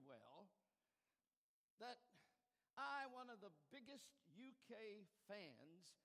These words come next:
in the Commonwealth, would end up in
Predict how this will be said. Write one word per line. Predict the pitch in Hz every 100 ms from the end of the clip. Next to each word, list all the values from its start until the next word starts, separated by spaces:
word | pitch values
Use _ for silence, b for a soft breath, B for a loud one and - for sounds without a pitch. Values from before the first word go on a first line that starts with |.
| b b
in | 208 156
the | 139 -
Commonwealth, | 269 240 160 135 123 117 - - _ _ _ _ _ _ b b b b b b 180
would | 202 202 -
end | 269 311 311 277
up | 220 233 -
in | 180